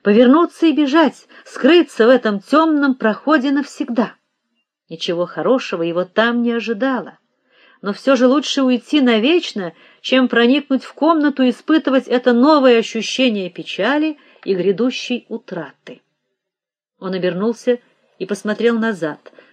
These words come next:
Да, так и есть. В том месте, где стены комнаты приобретали цвет темного хрома, позади одного из стульев, незаметно для входящих и выходящих светлых фигур,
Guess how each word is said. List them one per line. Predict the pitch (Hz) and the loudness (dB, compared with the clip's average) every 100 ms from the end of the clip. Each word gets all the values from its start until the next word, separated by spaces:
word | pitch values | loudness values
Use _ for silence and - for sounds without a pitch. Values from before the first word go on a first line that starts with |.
| _ _ | _ _
Да, | 170 175 | -4 -4
так | 175 220 202 226 | -4 -8 -6 -6
и | |
есть. | 196 143 - _ _ _ _ | -6 -8 -10 _ _ _ _
В | - | -20
том | - 262 240 | 2 4 6
месте, | 240 262 - 240 | 4 4 2 -4
где | 196 208 | -2 -4
стены | 196 - 262 226 | -6 -2 0 0
комнаты | 233 254 226 220 202 | 0 0 0 -2 -4
приобретали | 196 214 202 208 254 240 208 | -2 0 0 0 2 2 -2
цвет | - 233 247 - | 0 0 0 0
темного | 247 214 196 185 | 0 2 -2 -4
хрома, | 190 226 320 277 165 - - - | -2 0 2 2 -2 -8 -20 -2
позади | 196 208 226 285 | 0 2 2 4
одного | 254 214 240 254 | 2 2 4 4
из | 226 - | 2 0
стульев, | - 330 349 233 196 | -2 2 4 4 2
незаметно | 220 240 233 233 285 277 214 | 0 0 2 2 0 0 -6
для | 190 220 | -4 -4
входящих | - 196 196 302 311 - 214 220 | -4 -6 -2 0 -2 -4 -6 -2
и | |
выходящих | 190 165 170 185 311 - - 269 | -2 -4 -6 -2 -4 -4 -10 -10
светлых | - 240 269 226 240 | -6 -2 -2 -4 -8
фигур, | - 240 240 262 | -6 -2 0 0